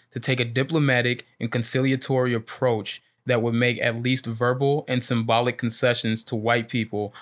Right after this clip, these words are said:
who think that affirmative action discriminates against them. But leftist activists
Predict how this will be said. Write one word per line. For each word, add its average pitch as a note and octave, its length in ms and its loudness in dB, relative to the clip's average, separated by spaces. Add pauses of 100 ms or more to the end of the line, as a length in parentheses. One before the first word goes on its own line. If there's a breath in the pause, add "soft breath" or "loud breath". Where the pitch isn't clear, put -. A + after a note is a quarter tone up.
(200 loud breath)
who B2+ 100 -2
think B2+ 300 -2
that B2 140 2
affirmative B2+ 540 -2
action B2 420 0
discriminates A#2 640 -2
against A2+ 400 -4
them. F#2+ 220 -10 (420)
But B2+ 140 0
leftist C#3+ 520 0
activists A2 720 0